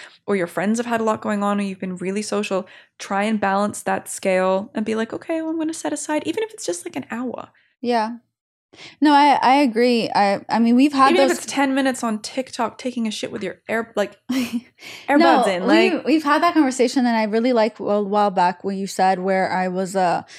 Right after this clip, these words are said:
Speaker 2: upset that I was, I had one day where I didn't put all my effort in to that day, and you said, "Well, I'm g-, I need to have those days where I slack off or whatever," because then
Speaker 1: If
Speaker 2: I can
Speaker 1: every day is a good day, then no days are good days.
Speaker 2: Yeah.
Speaker 1: Like, if you have a really excellent day,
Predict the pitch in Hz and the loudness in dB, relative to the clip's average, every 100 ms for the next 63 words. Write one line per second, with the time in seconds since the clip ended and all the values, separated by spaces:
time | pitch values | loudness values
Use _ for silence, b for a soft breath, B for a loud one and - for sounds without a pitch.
0 | B B - 190 - 220 202 190 - 190 | B B -6 -6 -2 2 4 2 2 2
1 | 190 196 - 196 - - 196 196 185 185 | 2 0 -4 -6 -4 -2 0 2 0 0
2 | 196 196 190 180 180 180 170 185 185 - | 0 0 2 0 2 0 0 -2 -2 -2
3 | - 190 190 - 185 - 202 190 190 190 | 0 0 0 0 -2 -2 -2 0 0 -2
4 | 190 - 185 180 180 190 185 185 185 - | -4 -4 -2 -2 0 0 0 -2 -2 0
5 | 190 180 185 185 - 196 190 - 196 190 | 0 2 0 0 -4 -4 -4 -4 -2 0
6 | 190 196 180 190 190 196 185 - 190 185 | -2 -4 -2 0 0 0 -2 0 2 2
7 | 175 - 175 175 175 B B _ 190 190 | -2 -2 0 0 0 B B _ -6 -4
8 | - 185 180 190 190 180 - 190 175 175 | 2 2 2 4 4 4 0 0 0 0
9 | 196 226 208 185 202 196 202 208 220 220 | 2 4 2 -2 -2 2 4 4 4 4
10 | 269 285 233 214 247 233 214 190 185 175 | 2 0 2 4 4 2 0 -2 -2 0
11 | 175 233 220 208 190 190 202 208 208 196 | 2 2 0 -2 0 2 4 4 2 2
12 | 196 196 196 185 180 180 185 170 190 180 | 2 0 0 -2 0 0 -2 -2 -2 2
13 | 220 185 202 B B _ - 214 196 208 | 4 4 2 B B _ 0 0 0 -4
14 | 240 254 254 226 240 - 202 - 240 240 | -2 0 2 2 0 0 -4 -4 -4 -2
15 | 208 185 190 240 277 | -2 0 2 0 -2